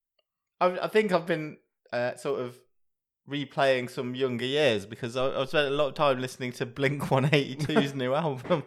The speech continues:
Speaker 2: Is it
Speaker 1: this
Speaker 2: good?
Speaker 1: week. Do you know what? It's all right. And I think they get a lot of stick, don't they, for
Speaker 2: Yeah.
Speaker 1: just being puerile and not growing up. And but look, what's wrong with that?
Speaker 2: Yeah, exactly.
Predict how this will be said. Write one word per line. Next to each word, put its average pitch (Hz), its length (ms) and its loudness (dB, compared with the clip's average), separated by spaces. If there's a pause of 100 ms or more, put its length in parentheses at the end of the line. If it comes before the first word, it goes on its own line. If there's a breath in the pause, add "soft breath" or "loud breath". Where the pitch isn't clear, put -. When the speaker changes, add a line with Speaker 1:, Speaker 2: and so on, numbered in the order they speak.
(360 soft breath)
Speaker 2:
Is 123 100 -6
it - 80 -2
Speaker 1:
this 170 120 2
Speaker 2:
good? - 40 -4
Speaker 1:
week. - 220 -10 (340 loud breath)
Do - 120 -4
you 359 60 8
know 302 80 6
what? 123 240 6
It's 139 180 0
all 190 160 4
right. 117 300 2 (140)
And 185 220 -2 (640 soft breath)
I 214 40 0
think 262 180 -4
they 202 100 4
get 165 180 4
a 135 80 6
lot 139 100 4
of 131 60 -2
stick, - 300 -2
don't 120 220 -2
they, 90 200 -8
for 120 80 -12
Speaker 2:
Yeah. 95 240 -6 (180)
Speaker 1:
just - 380 -14 (180)
being 104 280 -6
puerile 101 840 -4
and 101 380 -12 (100)
not 113 280 -8
growing 107 360 -6
up. 101 180 -8 (100)
And 92 320 -14 (180)
but - 120 -12 (580)
look, 262 180 -2 (220)
what's - 260 -4
wrong 339 200 4
with - 100 6
that? 220 340 6
Speaker 2:
Yeah, 285 220 -4
exactly. 139 580 -8